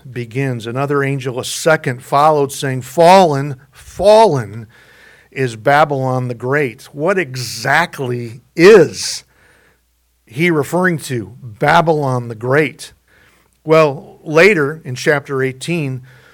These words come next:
we'll read about Babylon again. And Babylon in chapter eighteen is referred to there as the great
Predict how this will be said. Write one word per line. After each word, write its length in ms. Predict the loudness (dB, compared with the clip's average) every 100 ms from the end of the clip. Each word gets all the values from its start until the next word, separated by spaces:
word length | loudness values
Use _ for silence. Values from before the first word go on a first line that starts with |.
| _ _
we'll 500 | -16 -8 0 2 2
read 480 | 2 0 -2 -6 -12 -20 -8
about 460 | -2 2 0 0
Babylon 500 | 0 0 0 -4 -4
again. 560 | -2 0 0 -2 -8 -18 _
And 340 | -8 -6 -2
Babylon 600 | 2 2 2 -2 -2 -2
in 120 | -6 -4
chapter 480 | -2 -2 -2 -4
eighteen 400 | -4 -6 -10 -8
is 140 | -8 -8
referred 420 | -12 -8 -8 -8
to 100 | -10
there 260 | -6 -6 -6
as 300 | -8 -10 -10
the 260 | -12 -10
great 440 | -6 0 0 -2